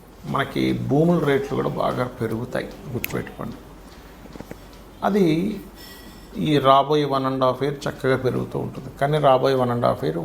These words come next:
ఒక్క ఈ మంత్లో తప్ప మిగతా అంతా కూడా అక్కడక్కడే తిరుగుతూ ఉంటుంది గోల్డ్ రేట్. అలాగే మనకి అక్టోబర్, నవంబర్ మాసాల్లో గురువు ఎప్పుడైతే కర్కాటకంలోకి వస్తున్నాడో వెండి రేటు బ్రహ్మాండంగా పెరుగుతుంది.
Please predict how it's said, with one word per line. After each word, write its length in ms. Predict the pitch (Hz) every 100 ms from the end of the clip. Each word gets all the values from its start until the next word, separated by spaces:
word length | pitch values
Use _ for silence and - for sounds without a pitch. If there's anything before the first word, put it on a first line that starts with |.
| 143
ఒక్క 300 | - - 165 - 139
ఈ 40 | 131 120
మంత్లో 460 | 120 127 151 139 131 -
తప్ప 340 | - - 82 - - - 123
మిగతా 260 | 120 - 120
అంతా 200 | 117 - -
కూడా 160 | - 254 - - - - -
అక్కడక్కడే 440 | 120 131 - 127 143 131
తిరుగుతూ 320 | 123 123 123 -
ఉంటుంది 240 | - 80 -
గోల్డ్ 260 | 64 64 -
రేట్. 200 | - - - - - - - - - -
అలాగే 280 | 135 143 139 131
మనకి 280 | 127 120 135 -
అక్టోబర్, 420 | - 147 135 131 127
నవంబర్ 340 | 127 127 - 123
మాసాల్లో 420 | 117 - - 76 67 120 123
గురువు 340 | 139 165 165 - - - - -
ఎప్పుడైతే 320 | 120 127 120 -
కర్కాటకంలోకి 800 | - - 123 120 120 117 120 - -
వస్తున్నాడో 520 | - 123 117 117 - - - - - 110
వెండి 300 | 110 117 131 139
రేటు 180 | 139 98
బ్రహ్మాండంగా 560 | 120 113 113 120 117 113
పెరుగుతుంది. 300 | - - -